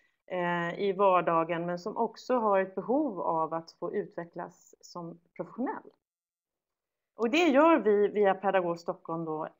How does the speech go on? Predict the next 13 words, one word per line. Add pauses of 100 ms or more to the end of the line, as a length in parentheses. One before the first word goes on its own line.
(120)
att
samla (300)
på
kunskap,
erfarenheter
och
sprida (140)
det
som
inspiration (120)
till
vår
målgrupp.